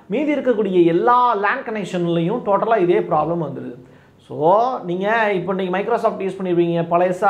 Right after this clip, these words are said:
இருக்கக்கூடிய Linux-லாம் யூஸ் பண்ணிருப்பீங்க. Linux ஒரு யூஸ் பண்ணிக்கிட்டு இருந்தவங்க என்னதான் பிரச்சனையா இருந்தாலும், இன்னைக்கு Linux use பண்றதுனால ஜாலியா இருக்குன்னு சொல்லிட்டு போயிடுறாங்க.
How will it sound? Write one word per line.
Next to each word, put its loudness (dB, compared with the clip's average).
இருக்கக்கூடிய 0
Linux-லாம் -2
யூஸ் -8
பண்ணிருப்பீங்க. -6
Linux 0
ஒரு 4
யூஸ் -2
பண்ணிக்கிட்டு -4
இருந்தவங்க -2
என்னதான் 0
பிரச்சனையா -2
இருந்தாலும், -2
இன்னைக்கு -4
Linux -6
use -8
பண்றதுனால -2
ஜாலியா 2
இருக்குன்னு -2
சொல்லிட்டு -4
போயிடுறாங்க. -2